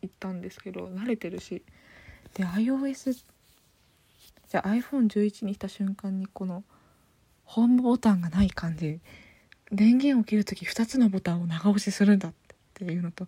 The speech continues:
やっぱ画面がでかいから使いづらい。今は使いづらいけど慣れるのだろうか。キーボードの部分が全然違うとかいうので、まあ、すごいこう、iPhoneシックスね、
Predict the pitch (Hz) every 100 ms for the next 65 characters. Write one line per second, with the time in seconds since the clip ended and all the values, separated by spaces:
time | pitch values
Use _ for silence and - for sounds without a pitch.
0 | - - - - 190 - - 214 277 208
1 | 196 - - 202 - 175 - - - -
2 | - 247 233 233 233 202 _ - - -
3 | - _ _ _ - 233 277 208 - -
4 | - 220 220 220 196 190 233 247 220 185
5 | 185 202 202 - _ - - _ _ _
6 | _ - 180 - - 269 285 330 302 240
7 | 196 190 190 185 180 180 285 294 294 -
8 | - 285 254 - - 202 - - - -
9 | _ _ - 202 190 185 185 - _ _
10 | _ _ _ - 208 202 196 _ _ _
11 | _ _ _ _ _ _ _ _ _ _
12 | _ _ _ - - 196 175 - - 180
13 | 185 190 _ _ _ _ _ _ _ _
14 | _ _ _ _ _ _ _ _ _ _
15 | - 196 202 285 302 320 330 - 226 196
16 | 190 190 196 196